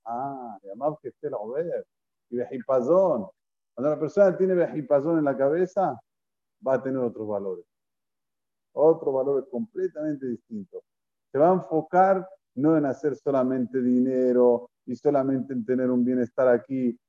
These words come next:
No, no, no, no, no es para, sino va a ser un gran invertido-, investidor. ¿Cómo se dice aquí investidor? Inversor. Un gran inversor. Que él invierte a largo plazo. ¿Qué es largo plazo?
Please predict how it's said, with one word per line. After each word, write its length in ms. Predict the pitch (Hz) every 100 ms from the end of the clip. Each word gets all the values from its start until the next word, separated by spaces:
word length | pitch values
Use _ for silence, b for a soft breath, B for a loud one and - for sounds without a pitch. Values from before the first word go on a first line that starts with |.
| _
No, 140 | 123
no, 100 | 123
no, 100 | 117
no, 160 | 110 101
no 60 |
es 80 | 120
para, 220 | - 120 - _ _ _ _
sino 160 | 131 127
va 100 | 139
a 40 |
ser 180 | 131 147
un 280 | 127 117 110
gran 560 | 131 135 160 185 202 208
invertido-, 800 | 139 135 120 120 113 - 120 117 -
investidor. 640 | - 113 113 - 113 120 101
¿Cómo 160 | 131
se 80 | 131
dice 140 | 120 117
aquí 100 | 110
investidor? 540 | 104 101 - 104 95 _ _ _ _ _ _ _ _ _ _ _ _ _ _ _ - - _
Inversor. 720 | 120 123 127 - 127 104 - - _ _
Un 200 | 135 139
gran 320 | 131 151 160
inversor. 480 | 147 123 117 - 101 - _ _ _
Que 80 | 151
él 100 | 156
invierte 680 | 156 143 170 202 196 202 180
a 100 | 156
largo 480 | 160 185 185 165 -
plazo. 440 | 160 135 - - - _ _
¿Qué 80 | 151
es 60 | 151
largo 260 | 135 127
plazo? 380 | 113 139 - 151